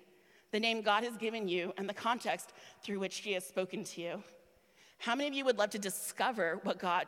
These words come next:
what your God-given identity is? Maybe today you can ask God about your identity, the name he has given you, and the context in which he is calling you. We see John the Baptist living out his identity,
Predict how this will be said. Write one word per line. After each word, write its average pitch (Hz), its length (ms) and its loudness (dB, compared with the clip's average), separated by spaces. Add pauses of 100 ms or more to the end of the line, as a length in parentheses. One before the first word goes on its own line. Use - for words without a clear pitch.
what 208 120 -2
your 233 140 4
God-given 185 480 2
identity 175 460 -2
is? 185 440 -6 (480)
Maybe 294 220 0
today 277 160 2
you 254 120 2
can 233 140 -4
ask 202 260 -2
God 196 360 2 (300)
about 208 260 4
your 202 120 2
identity, 175 460 0
the 202 120 0
name 240 280 2
he 269 160 -6
has 262 140 -4
given 208 300 -2
you, 170 240 0 (320)
and 202 80 -2
the 196 60 2
context 190 680 -4
in 175 100 -2
which 170 140 -4
he 175 100 -2
is 151 80 -8
calling 165 320 -2
you. 185 180 -8 (1500)
We 262 140 0
see 302 160 0
John 294 180 6
the 311 80 4
Baptist 226 380 2
living 226 180 4
out 220 160 4
his 233 240 0
identity, 190 600 0